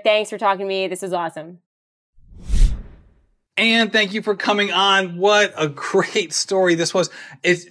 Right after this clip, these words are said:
Speaker 2: Anne is such an incredible person. And like I said in the intro,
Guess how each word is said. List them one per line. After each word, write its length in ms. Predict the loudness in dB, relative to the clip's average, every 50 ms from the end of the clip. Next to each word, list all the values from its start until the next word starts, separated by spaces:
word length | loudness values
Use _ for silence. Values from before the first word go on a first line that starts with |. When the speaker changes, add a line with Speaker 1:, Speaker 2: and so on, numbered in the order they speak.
| _ -6
Speaker 2:
Anne 200 | -2 0 0 0
is 100 | 0 2
such 180 | 0 0 0 0
an 60 | -4
incredible 460 | -4 -4 -2 -2 0 0 0 -2 -2
person. 480 | 0 0 0 0 0 -2 -4 -6 -8 -8
And 160 | -6 -4 -4
like 160 | -2 -2 -2
I 60 | -4
said 260 | -4 0 0 0 2 2
in 100 | 0 -2
the 80 | -2
intro, 320 | -2 -2 2 2 2 2